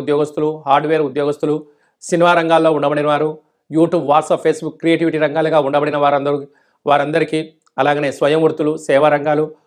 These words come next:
హోటల్ వ్యాపారస్తులు, ఎక్స్‌పోర్ట్స్, ఇంపోర్ట్స్ బిజినెస్ చేసేటువంటి వారు, గృహ కార్యక్రమాల్లో నీటికి సంబంధించినటువంటి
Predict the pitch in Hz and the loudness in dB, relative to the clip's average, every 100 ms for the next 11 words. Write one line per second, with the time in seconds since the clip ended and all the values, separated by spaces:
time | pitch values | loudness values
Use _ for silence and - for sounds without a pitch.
0 | _ 165 160 170 156 151 160 151 165 151 | _ 0 2 2 2 2 0 0 -2 -4
1 | 156 _ _ 156 - - 175 165 156 - | -6 _ _ -10 -10 0 0 0 -6 -8
2 | 135 165 160 139 135 147 147 151 147 147 | -2 -2 -2 -4 -4 -4 -2 -2 -4 -2
3 | 151 151 156 - _ _ 139 143 151 175 | 2 2 0 -8 _ _ -4 0 2 4
4 | 170 - - 139 147 156 156 147 151 139 | 2 -2 -4 -2 -2 -4 -2 -2 -2 -2
5 | 160 165 160 156 147 151 143 | -4 -4 -4 -6 -6 -6 -6